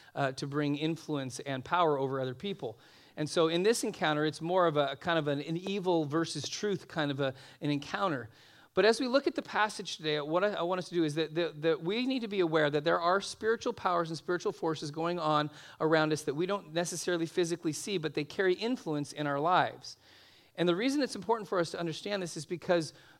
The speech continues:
many times when it comes to evil, we perceive evil as the very thing that comes in opposition to us and is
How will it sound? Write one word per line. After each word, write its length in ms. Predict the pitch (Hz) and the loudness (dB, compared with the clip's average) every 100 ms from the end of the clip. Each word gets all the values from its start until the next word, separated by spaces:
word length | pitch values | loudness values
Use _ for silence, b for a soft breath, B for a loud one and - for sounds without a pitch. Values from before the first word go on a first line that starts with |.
| - | -4
many 280 | 175 285 | 2 2
times 320 | 302 220 180 160 | 2 2 0 0
when 100 | 175 | -4
it 60 | |
comes 260 | - 226 208 | -2 -2 -2
to 180 | 170 160 | -8 -6
evil, 600 | 220 233 139 123 156 - b b b | -2 -2 -2 -2 -4 -10 b b b
we 240 | 160 254 | 2 2
perceive 560 | 285 277 - 226 208 170 | 2 -4 -4 -4 -4 -4
evil 400 | 202 233 180 160 | -4 -2 2 2
as 220 | 147 160 | 4 4
the 80 | 160 | 2
very 260 | 151 185 208 | 4 4 4
thing 280 | - 190 180 | 2 -2 0
that 160 | 165 | -2
comes 340 | - 185 180 170 | 0 2 2 0
in 160 | 185 | -2
opposition 640 | 165 170 170 151 180 - 175 | 4 2 4 0 -2 -4 -6
to 160 | - | 0
us 160 | 143 143 | 0 0
and 140 | 170 | 0
is 100 | 165 | -2